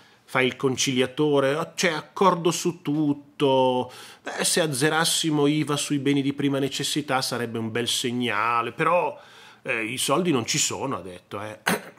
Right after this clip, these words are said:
Ha detto, "Non ci sono". C'è assolutamente accordo su tutta la manovra, stiamo lavorando anche sugli altri tagli.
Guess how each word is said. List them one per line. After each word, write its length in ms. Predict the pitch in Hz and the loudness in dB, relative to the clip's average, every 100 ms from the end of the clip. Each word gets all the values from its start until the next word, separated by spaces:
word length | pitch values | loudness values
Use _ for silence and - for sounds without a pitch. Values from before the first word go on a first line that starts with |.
| - | -2
Ha 240 | 170 147 | 0 0
detto, 240 | 131 123 123 | -4 -6 -4
"Non 120 | 147 | -2
ci 120 | 202 | -2
sono". 540 | - 110 151 110 90 - _ _ _ _ _ _ _ _ - - _ - - - - - - - | -2 -2 -2 -4 -8 -16 _ _ _ _ _ _ _ _ -20 -20 _ -20 -20 -20 -20 -20 -20 0
C'è 160 | - | 2
assolutamente 640 | 170 180 180 185 214 220 | 4 4 4 4 2 2
accordo 360 | - - 202 165 | 0 2 2 2
su 220 | 147 139 | 0 -2
tutta 300 | - - 156 | -2 0 2
la 80 | 139 | 2
manovra, 420 | 123 160 160 120 | 2 2 2 0
stiamo 300 | - 151 139 | -2 0 2
lavorando 440 | 131 127 175 160 135 | 2 4 2 2 0
anche 200 | 170 127 | 0 -4
sugli 240 | - 120 | -4 -4
altri 320 | 143 143 117 | -4 -4 -4
tagli. 540 | 151 160 131 107 104 | 0 2 0 -2 -6